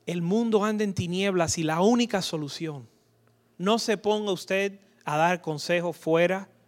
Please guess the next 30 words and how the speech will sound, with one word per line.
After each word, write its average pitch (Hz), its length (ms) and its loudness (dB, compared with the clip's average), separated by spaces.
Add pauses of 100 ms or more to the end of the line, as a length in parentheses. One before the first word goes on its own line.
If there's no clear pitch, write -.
(160)
de 139 100 -2
la 135 140 -4
palabra 147 400 -2
de 135 60 -6
Dios. 127 440 -10 (520)
Puede 247 340 12
ser 240 220 6
un 220 140 2
buen 214 200 4
consejo, 202 520 0
pero 175 200 2
ese 190 220 0
no 185 120 -4
es 185 140 -6
el 180 100 -4
proble-, 156 480 -2 (240)
ese 180 240 0
no 190 80 0
es 185 100 -4
el 175 120 -2
fondo 208 500 0
y 160 100 2
la, 151 300 2
el, 147 300 0 (200)
la 147 160 0
raíz 156 320 2
del 165 120 -2
problema. 135 500 -8 (2250)
Este 190 340 2
mundo, 175 600 2